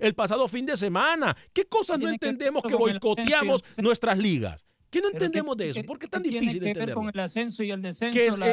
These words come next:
Speaker 1: eh,
Speaker 2: las tarugadas
Speaker 1: que,
Speaker 2: que
Speaker 1: que
Speaker 2: cometen ellos?
Speaker 1: nosotros no tenemos cinco sentidos de frente, no tenemos cinco dedos de frente. Siempre estamos pensando que si no es
Speaker 2: Pero
Speaker 1: nuestro
Speaker 2: hay
Speaker 1: bien, olvídese de lo demás.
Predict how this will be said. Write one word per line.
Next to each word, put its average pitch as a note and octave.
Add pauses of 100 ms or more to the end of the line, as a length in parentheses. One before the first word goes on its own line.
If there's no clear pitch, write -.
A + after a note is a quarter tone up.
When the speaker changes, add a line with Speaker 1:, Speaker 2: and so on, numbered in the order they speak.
Speaker 1:
eh, - (100)
Speaker 2:
las F3
tarugadas G3+
Speaker 1:
que, -
Speaker 2:
que G#3
Speaker 1:
que A#3+
Speaker 2:
cometen A#3
ellos? A3+ (100)
Speaker 1:
nosotros C4+
no A#3+
tenemos B3+
cinco B3+
sentidos A#3
de G#3
frente, A#3
no A3+
tenemos B3
cinco B3
dedos B3
de G#3+
frente. C4
Siempre B3+
estamos B3+
pensando A3 (200)
que D3+
si B2
no B2
es F3
Speaker 2:
Pero F#3
Speaker 1:
nuestro B3
Speaker 2:
hay C#4
Speaker 1:
bien, C#4 (140)
olvídese B3
de B3+
lo A3+
demás. B3